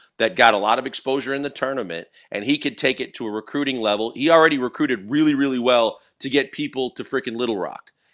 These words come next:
He could do a whole lot more if he was getting them to go to Austin with the facilities they have a-, at U T. I think keep an eye on that, but keep an eye on a guy that really has a, he, you know what? They, this is Alabama light. This is not as much credit for a similar roster in Alabama.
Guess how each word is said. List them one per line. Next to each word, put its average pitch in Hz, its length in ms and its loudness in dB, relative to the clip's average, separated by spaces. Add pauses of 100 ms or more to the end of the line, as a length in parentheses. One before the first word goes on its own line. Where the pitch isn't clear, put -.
(120)
He 180 140 0
could 170 160 0
do 156 140 8
a 135 40 8
whole 151 220 4
lot 147 200 6
more 139 200 4
if 113 80 0
he 123 100 -4
was 117 140 -6
getting 123 160 2
them 117 120 -4
to 113 60 -2
go 113 140 0
to 104 80 -2
Austin 92 540 -2 (120)
with 101 140 -8
the 110 80 -6
facilities 117 500 0
they 110 140 4
have 104 280 2 (100)
a-, 92 240 -4
at 95 160 -4
U 98 120 -6
T. 85 340 -10 (420)
I 113 120 2
think 127 380 -2
keep 151 220 -2
an 175 100 2
eye 165 160 8
on 147 180 4
that, 135 220 4
but 120 100 -14
keep 151 220 -8
an 143 100 0
eye 131 180 2
on 123 100 0
a 117 80 0
guy 113 280 6
that 104 180 -6 (220)
really 151 400 2
has 120 280 -2
a, 101 140 -16
he, 165 220 -12
you 139 100 -8
know 175 80 -4
what? 190 200 -6
They, 165 200 -2
this 185 260 -6
is 170 220 -8 (320)
Alabama 135 800 0
light. 104 540 -6 (140)
This 147 240 -6
is 156 300 -6
not 131 240 0
as 165 140 -4
much 165 180 -6
credit 170 420 -2
for 127 300 -4
a 120 80 -2
similar 143 420 -4
roster 123 500 -2
in 117 100 -4
Alabama. 117 500 -2